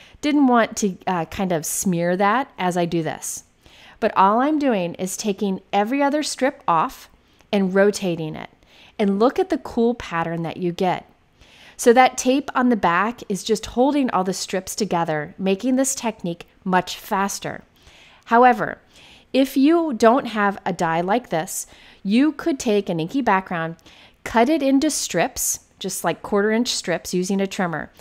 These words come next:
and lay them down onto tape up ne-, up against each other, very close to each other in order. And then you can f-, do this technique where you flip every other one.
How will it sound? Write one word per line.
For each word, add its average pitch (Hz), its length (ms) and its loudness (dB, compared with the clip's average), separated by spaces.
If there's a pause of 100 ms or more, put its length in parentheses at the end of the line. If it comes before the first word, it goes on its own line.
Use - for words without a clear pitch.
(280)
and 240 180 0
lay 269 160 4
them 330 180 2
down 233 380 4
onto 240 260 -2
tape 190 480 -2
up 214 160 0
ne-, 208 200 0 (140)
up 208 280 0 (100)
against 185 420 0
each 170 200 -4
other, 156 320 -8 (120)
very 196 240 0
close 214 420 0
to 190 100 -6
each 170 180 -4
other 57 340 -8
in 196 180 0
order. 170 440 -2 (540)
And 214 220 4
then 262 320 8
you 285 140 2
can 254 220 2
f-, 208 200 -4
do 196 400 2
this 185 280 -4
technique 175 500 -6
where 175 100 -2
you 170 160 0
flip 208 400 -2 (100)
every 175 280 -2
other 160 240 0
one. 131 380 -8